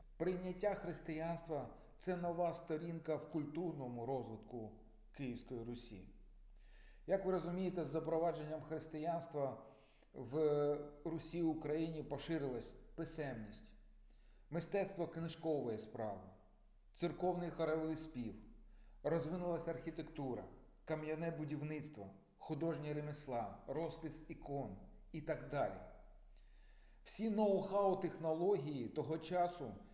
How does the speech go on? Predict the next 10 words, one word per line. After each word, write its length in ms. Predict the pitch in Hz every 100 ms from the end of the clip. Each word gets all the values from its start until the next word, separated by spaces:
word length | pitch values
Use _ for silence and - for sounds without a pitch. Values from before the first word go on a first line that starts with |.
| -
як 160 | 151 147
ми 120 | 165
розуміємо, 840 | 156 139 156 175 175 147 127 - -
приходили 500 | 156 - 190 185 165
по 180 | - 175
церковним 640 | 170 165 175 170 156 135
каналам. 500 | 147 135 110 95 92 - - - - - - - - - -
В 60 | -
той 200 | 180 180
час 320 | 185 175